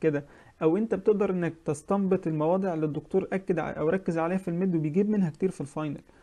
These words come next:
فركز كده، ربنا ييسر لك أمرك إن شاء الله، علشان تعرف الدكتور بيستهدف أي أجزاء في أي محاضرات بالظبط. طبعا الشكر موصول لمستر، آه، إسماعيل ومستر أحمد نادي، جزاهم الله خيرا. آم، أول سؤال معانا، طبعا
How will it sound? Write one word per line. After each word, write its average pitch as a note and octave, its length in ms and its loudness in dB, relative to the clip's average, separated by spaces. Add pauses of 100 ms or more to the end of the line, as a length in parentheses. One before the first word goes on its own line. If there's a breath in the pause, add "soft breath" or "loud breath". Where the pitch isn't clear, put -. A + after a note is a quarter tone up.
(280 soft breath)
فركز E3 400 0
كده، F#3+ 340 -2 (300)
ربنا D#3 320 -4
ييسر D#3+ 320 -4
لك D#3 120 -6
أمرك E3+ 240 -4
إن D#3 60 -8
شاء - 160 -2
الله، F3+ 140 0
علشان F3+ 420 -4
تعرف F3+ 280 -4
الدكتور D3+ 280 -6
بيستهدف D3+ 600 -6
أي E3+ 260 -2
أجزاء D3 280 -4
في - 140 -8
أي E3 120 -2
محاضرات D3 340 -2
بالظبط. C#3 440 -4 (480 soft breath)
طبعا D3 300 0
الشكر D3 320 -6
موصول C#3 500 -4
لمستر، C#3+ 480 -6 (640 soft breath)
آه، C#3+ 180 -4
إسماعيل C#3 400 -2
ومستر C#3 300 -4
أحمد C3+ 260 -6
نادي، C#3 240 -4
جزاهم C3+ 280 -4
الله C3 260 -4
خيرا. - 160 -12 (1080 soft breath)
آم، C3+ 520 -4 (120)
أول F3 180 2
سؤال D#3 240 -2
معانا، D3+ 300 -4 (380)
طبعا D3 360 -2